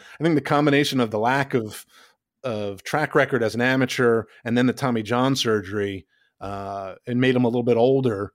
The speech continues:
uh, we completely, uh, missed, uh, on, on him, uh, in terms of how good he was, he was going to be. All right, let's flip the script a little bit because there is the other side of the coin.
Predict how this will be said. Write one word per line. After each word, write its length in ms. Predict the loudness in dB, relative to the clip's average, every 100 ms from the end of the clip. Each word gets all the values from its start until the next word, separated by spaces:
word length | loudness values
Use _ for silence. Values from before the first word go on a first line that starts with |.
| _ _ _ _ -14
uh, 140 | -12
we 180 | -12 -18 -16
completely, 920 | -16 -10 -2 -2 0 -2 -2 -6 -12 _ _ _
uh, 180 | -16 -12
missed, 540 | -2 -2 -2 -6 -12 _ _
uh, 220 | -20 -20 -16
on, 460 | -14 -12 -14 -18 -20 _
on 240 | -20 -18
him, 440 | -12 -8 -8 -10 -16 _ _ _ -16
uh, 160 | -16
in 120 | -14 -8
terms 260 | -8 -8
of 140 | -10 -8
how 180 | -8
good 280 | -6 -8 -8
he 100 | -8
was, 480 | -10 -10 -10 -12 -14 -16
he 100 | -18
was 140 | -16
going 240 | -14 -14
to 40 | -16
be. 220 | -18 -20 _ _ _ _ _ _ _ -6
All 80 | -2
right, 80 | 0
let's 140 | 0
flip 220 | 2 0
the 80 | 0
script 340 | 2 2 4 4
a 40 |
little 180 | 4 4
bit 360 | 4 4 -2 _ _ _ _ _ _ -4
because 460 | 0 4 4 2
there 180 | 2 4
is 180 | 4 4
the 80 | 2
other 180 | 2
side 220 | 0 0 0
of 60 |
the 60 | -2
coin. 480 | -4 -4 -4 -6